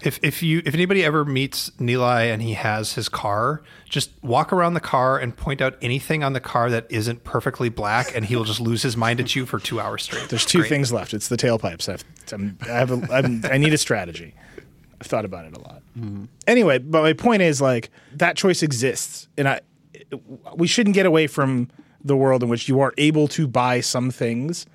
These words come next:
Speaker 2: that offer you that choice, right? Like,
Speaker 1: Yeah.
Speaker 2: people can't invent new kinds of things if they don't have the, the, the freedom to actually invent it on the platforms. And I think the, the one question Apple has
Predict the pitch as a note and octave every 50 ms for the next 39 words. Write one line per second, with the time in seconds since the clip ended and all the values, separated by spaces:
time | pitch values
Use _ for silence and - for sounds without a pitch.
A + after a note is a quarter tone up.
0 | _ _ _ - - B2+ - - B2 A#2 - - C3 B2 A#2+ A#2 A#2 A2+ G2 A2+
1 | G#2 G2 - - - - G2 D2 - - - - - - _ - - - - C#3+
2 | C#3+ D3+ B2 C#3+ C#3 C3 - - - D3 A#2 - - - - _ _ _ - -
3 | G3 F#3+ A#3 G#3+ - - G#3 G3 F#3 F3 D3 B2+ B2 C3+ C#3+ C#3+ A#2 A2 A#2 C3+
4 | C3+ C3 - - D3+ C#3 C#3+ C#3+ B2+ B2 - - - B2 B2+ C3 D3+ E3+ F3+ E3+
5 | - - C3 B2 - - C3 B2 B2+ B2+ B2 - B2+ A#2 G#2+ G#2 A2 G#2 G2 -
6 | _ _ _ _ _ _ _ _ _ _ _ _ _ - - A#2+ A2 F#2+ - _
7 | _ _ _ _ - A2 - - - - D3+ D#3 D#3+ C#3+ C3+ A#2+ A#2+ - C#3 A2+
8 | A#2 - - - - C3+ A#2 A2+ G#2+ G2+ F#2+ G#2+ G#2 G#2+ - A2+ F#2+ F#2 F#2 F#2
9 | F2+ - - - F#2 - - - E2+ D#2+ E2 F2+ G2+ A#2+ B2 C3 C3 D3 C#3 B2+
10 | - - - - - - - _ _ _ _ _ _ - E3 C#3 C#3 - - A#2
11 | A2 D3 D3 D#3 D3 D#3 F#3 A3 G#3+ - F3 D3+ - - B2+ B2 A#2+ B2 A#2 B2+
12 | A2+ - C3 A#2 A2+